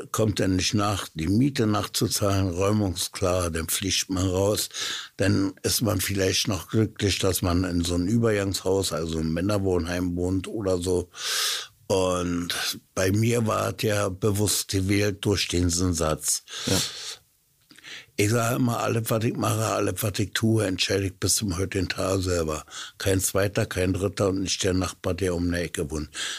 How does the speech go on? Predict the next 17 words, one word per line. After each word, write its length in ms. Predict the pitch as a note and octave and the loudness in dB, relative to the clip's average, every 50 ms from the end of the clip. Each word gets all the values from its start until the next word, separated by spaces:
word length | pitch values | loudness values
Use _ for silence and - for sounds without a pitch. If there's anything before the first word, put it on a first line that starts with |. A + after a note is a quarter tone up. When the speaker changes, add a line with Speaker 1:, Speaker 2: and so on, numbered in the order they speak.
| - - - | -10 -6 -2
Speaker 1:
Denn 140 | F2 F2 F2+ | 0 2 2
wenn 140 | F#2+ G2 | 4 4
man 220 | G#2 G2+ G2+ F#2 F2+ | 4 4 2 2 2
erwachsen 520 | F2 E2+ E2+ F2+ G2+ G2+ - - - A2 G#2 | 0 0 0 0 -2 -2 -2 0 2 2 2
ist, 220 | G2 F2+ - - | 2 0 -2 -2
ist 180 | A#2 F#2+ - - | -2 -2 -2 -2
man 180 | G2 F2 E2+ | -2 -2 -2
für 160 | - - G2+ | -2 0 0
sich 280 | F#2 F#2 F#2 F2 F2 - | 0 0 -2 -2 -2 -2
selbst 340 | - F#2+ F2 - - - - | 0 0 0 0 0 -2 -2
verantwortlich. 800 | - - - - C#3 C#3 - - C#3 - - - - - - - - - - - - - - - - - _ _ - _ _ _ _ - - - - G2 - - | -2 -4 -4 -4 -4 -4 -4 -4 -6 -6 -4 -4 -4 -4 -4 -8 -10 -8 -6 -6 -6 -6 -8 -10 -12 -16 _ _ -20 _ _ _ _ -14 -6 -4 -2 -2 -2 -2
Da 260 | - G#2+ G2+ G#2 A#2 | -2 0 0 0 0
ist 260 | A2+ - - A2+ - - | -2 -2 -2 -2 2 2
es 180 | B2+ A#2+ - | 2 0 0
eben 240 | - - A#2+ A#2 G2+ - | 0 2 2 2 2 2
halt 220 | A2 A2+ A2 G2+ | 0 0 0 0
so, 340 | - - A#2 A2+ A#2 A#2 A#2 | 0 2 2 2 2 0 -4